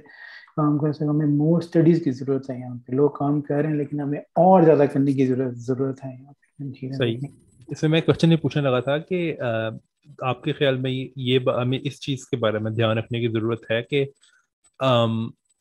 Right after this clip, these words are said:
Speaker 2: आपके पास जब बंदे हो इस फील्ड में काम करने के लिए, तभी आप,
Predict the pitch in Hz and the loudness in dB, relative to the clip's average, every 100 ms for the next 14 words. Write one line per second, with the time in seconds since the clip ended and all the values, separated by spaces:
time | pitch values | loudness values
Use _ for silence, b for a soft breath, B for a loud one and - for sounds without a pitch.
0 | _ 127 123 151 156 156 117 113 120 131 | _ -2 -2 0 0 0 0 -2 0 -2
1 | 107 - _ _ _ 127 113 113 117 104 | -2 -8 _ _ _ -6 -4 -4 -4 -6
2 | 107 107 107 117 110 113 - 113 - 156 | -6 -6 -4 -6 -6 -6 -2 -2 0 -2
3 | 143 120 110 | 0 0 -2